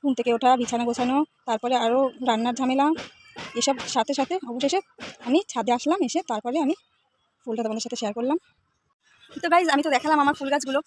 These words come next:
সত্যি আমি খুব, খুব, খুব খুশি হয়েছি গাছে ফুল দিয়েছে বলে। আর সেটা তো তোমাদের সাথে শেয়ার করলাম, সেটা বলে বোঝানো যায় না সবসময়, যে একটা গাছ, উম, এক বছর ধরে, টানা পুরো পাক্কা এক বছর ধরে যত্ন করে বাঁচিয়ে রাখা হয়েছে,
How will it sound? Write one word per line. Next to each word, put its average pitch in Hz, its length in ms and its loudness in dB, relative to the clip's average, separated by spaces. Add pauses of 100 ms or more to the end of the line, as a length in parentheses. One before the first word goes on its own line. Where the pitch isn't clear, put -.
(200)
সত্যি 320 320 -2
আমি 330 120 4 (100)
খুব, 349 200 -4
খুব, 330 200 -4
খুব 330 200 0
খুশি 294 160 -4
হয়েছি 302 260 0
গাছে 285 180 -2
ফুল 277 180 -6
দিয়েছে 302 220 0
বলে। 311 220 0
আর 285 80 -6
সেটা 269 120 -8
তো 302 60 -4
তোমাদের 294 180 -4
সাথে 330 140 -6
শেয়ার 262 140 2
করলাম, 302 240 -2 (100)
সেটা 294 120 -10
বলে 269 200 -2
বোঝানো 285 240 -2
যায় 262 160 2
না 262 100 -4
সবসময়, 254 380 -6 (300)
যে 254 120 -6
একটা 269 180 -4
গাছ, 254 440 4
উম, 247 120 -6 (260)
এক 277 140 2
বছর 262 180 0
ধরে, 254 160 -2
টানা 247 180 0
পুরো 339 160 -4
পাক্কা 277 260 0 (100)
এক 226 120 -4
বছর 262 220 -6 (160)
ধরে 254 200 -2
যত্ন 240 280 -2
করে 254 220 -2 (400)
বাঁচিয়ে 262 260 0
রাখা 277 140 2
হয়েছে, 262 260 -2